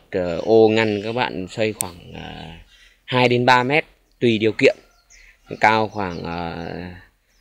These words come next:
mét sáu, mét bảy. Thế là các bạn, ờ, xây như thế này thì, ờ,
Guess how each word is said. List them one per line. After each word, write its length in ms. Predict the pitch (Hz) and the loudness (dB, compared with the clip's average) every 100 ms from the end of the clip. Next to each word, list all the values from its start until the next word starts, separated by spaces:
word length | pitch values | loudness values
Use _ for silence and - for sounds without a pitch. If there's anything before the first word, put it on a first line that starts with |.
| _ _ _ _ - - | _ _ _ _ -20 -8
mét 200 | 110 127 | -6 -4
sáu, 380 | - 104 135 202 | -2 0 -2 -4
mét 160 | 160 156 _ | -6 -8 _
bảy. 240 | 110 - - - _ _ _ _ _ _ _ | -6 -4 -8 -20 _ _ _ _ _ _ _
Thế 160 | - 110 | -8 -4
là 240 | 117 107 | -2 -4
các 160 | 101 110 | -6 -8
bạn, 180 | 113 - | -8 -10
ờ, 560 | 78 92 87 87 90 90 90 - - - - - - - | -12 -10 -10 -10 -10 -12 -14 -18 -20 -20 -20 -20 -16 -12
xây 420 | - - 120 113 | -10 2 4 4
như 140 | 110 110 | 2 -2
thế 80 | 110 | -2
này 180 | 107 98 - - - - - - - - | -2 -6 -10 -14 -14 -14 -16 -16 -16 -12
thì, 240 | 95 92 92 | -8 -4 -2
ờ, 460 | 92 90 90 90 | 0 -2 -4 -6